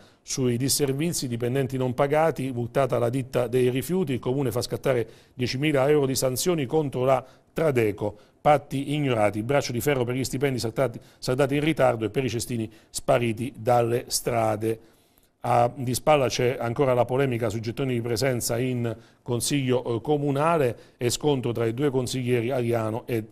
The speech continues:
Anelli. A Pescara, eh, chiedi scusate perché questa mattina C'è il processo parallelo che, eh, to-, porterà il sindaco Di Primio in aula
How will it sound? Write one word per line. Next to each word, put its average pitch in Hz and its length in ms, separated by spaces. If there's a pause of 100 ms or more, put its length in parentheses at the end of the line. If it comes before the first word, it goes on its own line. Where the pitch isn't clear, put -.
Anelli. 107 540 (760)
A 135 100
Pescara, 127 840
eh, 127 80
chiedi 139 240
scusate 135 440
perché 117 300
questa 127 240
mattina 131 380 (320)
C'è - 200
il 131 220
processo 135 400
parallelo 131 540
che, 110 220
eh, 110 380 (260)
to-, 123 120
porterà 131 500
il 120 200
sindaco 120 400
Di 120 100
Primio 120 320
in 117 140
aula 117 300